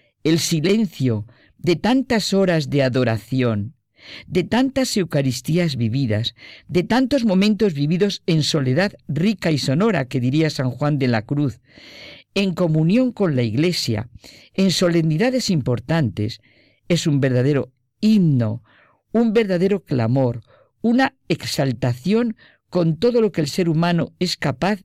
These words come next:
de expresar con su música, literatura, escultura, flores, colores, olores, sabores, porque Corpus es la fiesta del cuerpo del Señor, y por eso todos los sentidos lo notan.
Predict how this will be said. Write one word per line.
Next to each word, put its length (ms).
de 200
expresar 680
con 200
su 160
música, 560
literatura, 720
escultura, 680
flores, 540
colores, 600
olores, 640
sabores, 640
porque 520
Corpus 720
es 120
la 120
fiesta 400
del 220
cuerpo 800
del 260
Señor, 580
y 120
por 200
eso 200
todos 340
los 120
sentidos 540
lo 160
notan. 560